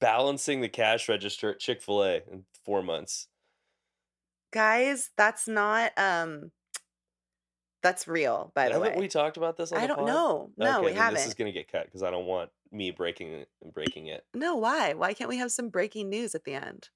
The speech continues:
Speaker 1: I don't know.
Speaker 2: Breaking news. Mark has been photographed working a cash register at a Chick-fil-A in recent weeks. So, um, no shade to working at Chick-fil-A,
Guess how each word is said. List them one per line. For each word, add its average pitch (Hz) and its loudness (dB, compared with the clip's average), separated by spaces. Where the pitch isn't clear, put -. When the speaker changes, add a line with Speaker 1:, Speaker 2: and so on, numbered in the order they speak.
Speaker 1:
I - -6
don't 156 -4
know. 196 -6
Speaker 2:
Breaking 254 2
news. 196 2
Mark 190 4
has 185 4
been 220 -4
photographed 175 2
working 165 0
a 170 -4
cash 151 2
register 156 0
at 139 2
a 143 -2
Chick-fil-A 139 -2
in 175 -2
recent 151 -4
weeks. - -4
So, 175 2
um, 160 4
no 208 0
shade 214 0
to 214 -2
working 220 -2
at 214 2
Chick-fil-A, 143 -2